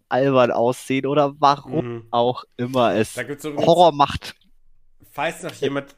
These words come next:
Speaker 2: demnächst vorhat, einen Trash-Filmabend zu machen, was Horror angeht, äh, empfehle ich noch
Speaker 1: Bitte.
Speaker 2: den Film Bone Sickness. Der ist ganz großartig schlecht.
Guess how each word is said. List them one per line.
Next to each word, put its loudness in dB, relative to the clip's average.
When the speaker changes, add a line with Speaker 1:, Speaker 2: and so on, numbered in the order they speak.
Speaker 2:
demnächst -8
vorhat, -6
einen -10
Trash-Filmabend -4
zu -14
machen, -8
was -10
Horror -8
angeht, -12
äh, -10
empfehle 2
ich 4
noch -4
Speaker 1:
Bitte. -20
Speaker 2:
den 2
Film 4
Bone -6
Sickness. -16
Der -8
ist -14
ganz -6
großartig -8
schlecht. -8